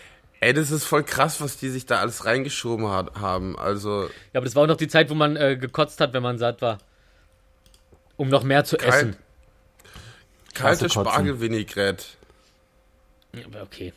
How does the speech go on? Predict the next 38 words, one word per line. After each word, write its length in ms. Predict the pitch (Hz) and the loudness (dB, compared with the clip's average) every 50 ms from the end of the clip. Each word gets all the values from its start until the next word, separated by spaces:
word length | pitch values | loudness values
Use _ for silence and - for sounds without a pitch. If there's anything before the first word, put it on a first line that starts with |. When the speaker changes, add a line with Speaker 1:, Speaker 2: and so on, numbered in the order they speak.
| _ _ - - - - - - | _ _ -20 -20 -20 -20 -20 -16
Speaker 2:
So, 300 | 82 80 80 87 107 113 | -16 -14 -14 -14 -14 -14
so. 240 | - - - 110 120 107 104 - | -14 -14 -14 -14 -16 -16 -12 -6
Speaker 1:
Ein, 180 | - 123 131 127 - - | -4 -4 -4 -4 0 2
ein 180 | 139 151 165 165 | 4 4 4 2
Punsch 360 | - - 185 185 190 - - | 2 4 6 6 4 2 0
Rosm-, 420 | - 151 170 196 175 - 151 - - - | -2 0 0 0 0 -2 -6 -8 -8 -8
nee, 180 | 117 104 98 | -6 -6 -6
Romaine. 600 | 92 - 110 110 101 101 104 110 113 117 98 95 - | -6 -6 -8 -8 -8 -6 -6 -8 -8 -10 -12 -14 -12
<laughs> 100 | - - | -12 -12
Okay, 340 | - - - - - - - - - | -10 -10 -12 -10 -8 -8 -8 -6 -4
Rosmarin. 800 | 127 127 - - - - - 165 - - - - - - - - - - - - _ - - 117 - - - - - - - - - - - - | -4 -4 -4 -6 -6 -4 -4 -4 -4 -2 -2 -2 -2 -2 -2 -2 -2 -4 -4 -4 _ -4 -2 -2 -2 -2 -4 -10 -12 -12 -8 -6 -6 -4 0 2
Speaker 2:
So. 220 | 139 147 160 147 101 - - - - | 4 6 6 6 4 0 -6 -14 -10
Speaker 1:
Toll. 260 | - 214 - - - | -6 -6 -4 -4 -2
Speaker 3:
Also 240 | - - 90 95 101 | -2 -2 -2 0 0
was 220 | 107 - - - - | 0 -2 -2 -4 -2
zur 80 | 104 | -2
Hölle? 240 | 98 92 92 87 - | 0 0 0 0 -2
Speaker 1:
Ja, 160 | - - - - 127 127 | -2 -2 -4 -4 0 4
Waldorf-Pudding, 840 | 147 170 180 190 190 190 - - 196 180 180 180 175 165 - - | 6 6 8 6 4 4 4 6 6 6 8 6 4 2 0 -4
Pudding 340 | - 160 170 160 165 156 151 | -2 0 0 2 0 0 0
war 120 | 143 135 135 | 0 2 2
auf 180 | 143 127 127 | 0 0 -2
jeden 200 | 131 139 143 135 | -6 -6 -6 -6
Fall 200 | - - 135 117 | -6 -4 -4 -4
die 60 | 104 104 | -4 -4
Nachspeise. 880 | 101 101 107 123 131 - - - 95 98 98 98 98 101 107 110 117 120 - - - - - - - | -4 -2 -2 -2 -4 -6 -8 -6 -4 -4 -4 -4 -4 -4 -4 -6 -6 -8 -10 -18 -20 -20 -20 -8 -2
Wie 120 | - 127 | -2 -2
auch 100 | 127 - | -2 0
immer, 400 | - 120 135 139 131 117 - - | -2 -2 0 0 0 0 0 -2
äh, 140 | 98 95 - - | -4 -6 -6 -8
auf 100 | - - | -10 -8
jeden 140 | 113 117 113 | -8 -8 -6
Fall 200 | 120 123 117 - | -4 -6 -6 -6
ziemlich 380 | - - 131 131 131 123 - - | -8 -8 -6 -6 -6 -6 -8 -10
a-, 80 | - - _ | -14 -12 _
abgefahren, 540 | - 120 - - 131 - - 131 113 117 117 | -10 -8 -8 -8 -10 -6 -4 -2 -2 0 0
was, 240 | 117 120 - - - _ _ _ _ _ - - - - - - - - | -2 -4 -6 -8 -16 _ _ _ _ _ -16 -16 -16 -16 -18 -20 -12 -4
ähm, 400 | - 104 110 110 107 110 113 117 | 0 2 4 4 4 2 0 -4